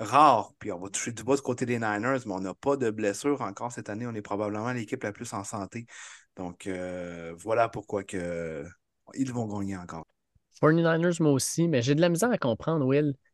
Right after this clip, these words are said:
Speaker 2: Deshaun Watson est cleared par les médecins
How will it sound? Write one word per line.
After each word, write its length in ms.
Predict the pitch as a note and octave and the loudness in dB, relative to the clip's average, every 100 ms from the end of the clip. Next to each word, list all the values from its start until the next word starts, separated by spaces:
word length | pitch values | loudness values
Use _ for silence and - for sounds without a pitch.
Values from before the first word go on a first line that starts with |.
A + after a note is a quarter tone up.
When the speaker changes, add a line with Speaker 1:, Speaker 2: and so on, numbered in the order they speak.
| _ - | _ 2
Speaker 2:
Deshaun 300 | C3+ C#3+ G3 | 4 8 8
Watson 520 | F#3 D#3+ - - A3+ - | 10 8 8 2 2 4
est 200 | C#3+ B2+ | 4 2
cleared 640 | - E3 F3 F#3+ F#3 C#3+ - | 4 8 10 10 6 2 2
par 140 | D#3 | 4
les 160 | D#3+ D3 | 6 6
médecins 560 | C3 B2+ - - D#3+ | 6 2 0 0 2